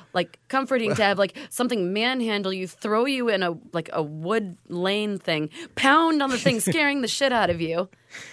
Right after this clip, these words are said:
Speaker 2: Yeah, I mean, I, I could
Speaker 1: This
Speaker 2: see
Speaker 1: is
Speaker 2: that.
Speaker 1: horrible.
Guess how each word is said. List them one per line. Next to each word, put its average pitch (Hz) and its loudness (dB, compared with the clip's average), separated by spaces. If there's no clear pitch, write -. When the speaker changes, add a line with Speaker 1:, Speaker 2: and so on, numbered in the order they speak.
Speaker 2:
Yeah, 202 4
I 170 4
mean, 175 4
I, 160 2
I 165 4
could 160 -2
Speaker 1:
This - 2
Speaker 2:
see 180 8
Speaker 1:
is - 4
Speaker 2:
that. 311 0
Speaker 1:
horrible. 262 0